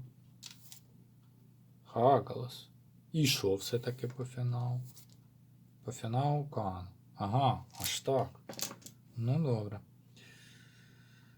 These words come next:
Да, місяць у вас буде насичений початок року. Що ми тут маємо?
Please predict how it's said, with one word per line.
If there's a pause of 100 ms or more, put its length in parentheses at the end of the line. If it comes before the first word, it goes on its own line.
(500)
Да,
місяць
у
вас
буде
насичений
початок
року. (320)
Що
ми
тут
маємо?